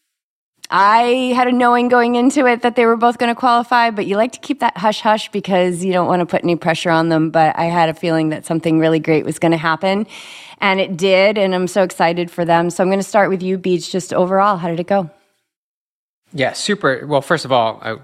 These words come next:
Speaker 2: just congratulations to Daniel. Like, amazing, amazing. His first qualification for a world championships, and, um,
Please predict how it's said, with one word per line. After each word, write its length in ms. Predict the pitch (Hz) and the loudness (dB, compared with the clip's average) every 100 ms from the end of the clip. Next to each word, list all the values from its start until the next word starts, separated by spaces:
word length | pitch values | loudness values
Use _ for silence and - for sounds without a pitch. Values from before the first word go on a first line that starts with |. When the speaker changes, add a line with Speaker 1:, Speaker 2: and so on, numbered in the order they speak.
| _ | _
Speaker 2:
just 200 | - - | -16 -12
congratulations 680 | - 120 113 107 104 117 107 | -6 -2 -2 -2 -6 -8 -10
to 60 | 120 | -8
Daniel. 440 | 110 110 107 101 | -2 -2 -2 -4
Like, 280 | 104 110 - | -4 -6 -6
amazing, 500 | 131 127 131 123 123 | -4 0 0 0 -4
amazing. 560 | 123 123 113 107 110 110 | -4 -2 -2 -2 -4 -4
His 160 | 110 - | -8 -4
first 320 | 123 110 - | -4 -4 -6
qualification 720 | 123 110 113 - 107 - 113 | -4 -4 -6 -8 -8 -8 -10
for 320 | 113 104 104 - - - - - - - - | -6 -4 -6 -10 -20 -20 -20 -20 -20 -20 -4
a 80 | 143 | -2
world 240 | 139 147 | 2 0
championships, 920 | - 143 135 127 117 - 113 - - - | 0 -4 -4 -6 -8 -4 -6 -6 -12 -12
and, 320 | 131 123 113 | -6 -6 -4
um, 560 | 113 110 107 107 107 107 | -4 -2 0 0 -2 -8